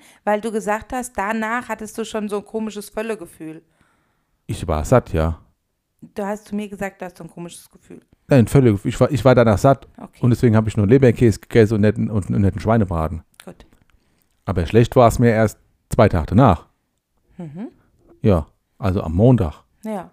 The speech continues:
Speaker 2: Das hat mit dem K F C meiner
Speaker 1: Mir war
Speaker 2: Meinung nach
Speaker 1: aber
Speaker 2: nichts
Speaker 1: auch
Speaker 2: zu
Speaker 1: am
Speaker 2: tun.
Speaker 1: Sonntag schon schlecht.
Speaker 2: Ja, da war ich fix und fertig und alle. Aber danach, am Tag danach war ich so, bah. Aber egal.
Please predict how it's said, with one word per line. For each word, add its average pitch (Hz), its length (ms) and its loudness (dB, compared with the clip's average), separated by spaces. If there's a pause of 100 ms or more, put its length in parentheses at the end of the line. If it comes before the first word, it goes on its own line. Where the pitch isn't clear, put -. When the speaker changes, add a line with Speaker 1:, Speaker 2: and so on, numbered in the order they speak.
(160)
Speaker 2:
Das - 100 -12
hat 85 60 -8
mit 90 120 0
dem - 40 -8
K 123 120 4
F 110 100 2
C 131 180 2
meiner 90 200 0
Speaker 1:
Mir 87 60 0
war 90 100 2
Speaker 2:
Meinung 87 140 0
nach 85 60 2
Speaker 1:
aber 90 80 0
Speaker 2:
nichts - 120 -4
Speaker 1:
auch 87 60 -4
Speaker 2:
zu - 40 -6
Speaker 1:
am 92 60 -4
Speaker 2:
tun. - 0 -
Speaker 1:
Sonntag 180 480 -8
schon 165 240 -20
schlecht. - 520 -20
Speaker 2:
Ja, 80 120 -2
da 82 100 -2
war 87 80 0
ich - 80 -2
fix - 200 -4
und 90 80 0
fertig - 300 -2
und 127 60 -10
alle. 113 260 -2
Aber 82 280 -6 (180)
danach, 92 500 -2
am 95 220 -6
Tag 101 280 -4
danach 104 220 2
war 123 80 2
ich 113 60 0
so, 117 120 0
bah. - 280 -10 (640)
Aber 117 160 0
egal. 95 400 2